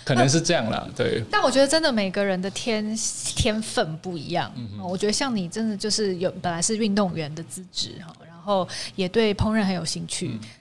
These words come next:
Speaker 2: 然后我觉得踏入这一行，你也发现说厨师跟运动员是有共通的特质。
Speaker 1: 对，特质。
Speaker 2: 对，然后也非常热爱烹饪，而且其实它也是一种很竞争的，
Speaker 1: 嗯。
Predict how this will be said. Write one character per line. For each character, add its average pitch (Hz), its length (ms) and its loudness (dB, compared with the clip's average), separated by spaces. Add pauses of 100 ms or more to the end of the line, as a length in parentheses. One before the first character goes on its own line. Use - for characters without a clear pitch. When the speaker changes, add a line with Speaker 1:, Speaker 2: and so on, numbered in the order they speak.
Speaker 2:
然 208 160 2
后 233 400 6
我 208 100 4
觉 214 80 2
得 285 60 4
踏 311 140 2
入 302 120 4
这 277 180 4
一 - 20 4
行， 214 160 2
你 262 60 4
也 247 100 6
发 233 240 2
现 247 200 0
说 233 200 2
厨 196 240 -2
师 220 240 2
跟 220 100 4
运 220 140 4
动 208 180 2
员 165 220 -4
是 202 260 -2
有 165 180 -4
共 220 220 -2
通 190 340 -8
的 170 220 -8
特 190 300 -8 (100)
质。 - 200 -2
Speaker 1:
对， 120 120 -2
特 104 60 -6
质。 - 140 -10 (300)
Speaker 2:
对， 139 320 -6
然 165 120 -4
后 196 180 0
也 175 160 -2
非 226 160 0
常 185 180 0
热 196 160 0
爱 175 220 -2
烹 190 300 -6
饪， 196 180 -4
而 185 80 -4
且 196 140 0
其 - 80 -2
实 214 80 -2
它 254 120 2
也 202 60 2
是 247 140 2
一 240 40 0
种 208 140 2
很 170 160 -4
竞 208 260 0
争 185 300 -2
的， 190 100 -2
Speaker 1:
嗯。 113 300 6